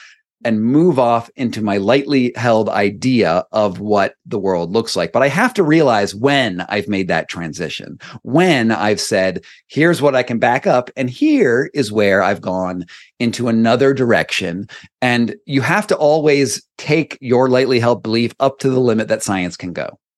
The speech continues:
We know that science can't answer every question, but it goes up to a point, and then you get to launch off on your springboard to wherever you go. And I think this is what sanity is in the world, is getting to that point. And then the,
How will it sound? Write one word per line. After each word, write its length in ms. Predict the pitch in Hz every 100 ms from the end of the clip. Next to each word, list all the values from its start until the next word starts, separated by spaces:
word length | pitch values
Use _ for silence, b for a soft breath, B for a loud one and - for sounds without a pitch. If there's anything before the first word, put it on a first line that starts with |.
| -
We 100 | 151
know 140 | 196
that 100 | 220
science 240 | 165 147 -
can't 200 | 139 123
answer 260 | 113 110
every 240 | 107 92 92
question, 580 | - 87 80 - - - B -
but 100 | 143
it 140 | 135
goes 300 | 135 202 208
up 160 | 214 220
to 160 | 180
a 40 | 175
point, 500 | - 135 139 156 - B B -
and 140 | 120
then 200 | 123 190
you 60 | 175
get 160 | 151 135
to 60 |
launch 380 | 117 143 165 -
off 180 | 139 127
on 120 | 123
your 80 | 113
springboard 560 | - 113 107 101 98
to 80 | 92
wherever 340 | 101 95 92 92
you 160 | 85
go. 300 | 82 80 50 - B B B
And 100 | 156
I 60 | 165
think 160 | 247
this 120 | 240 214
is 120 | 160
what 200 | 170 -
sanity 760 | - 147 123 117 110 104 95 -
is 540 | 117 82 - - - - _ _
in 120 | 107
the 80 | 90
world, 380 | 85 80 62 - B B
is 180 | - 127
getting 320 | 110 147 160
to 80 | 151
that 240 | 120 117 -
point. 240 | 95 -
And 140 | 135
then 180 | 160 160 -
the, 160 | 147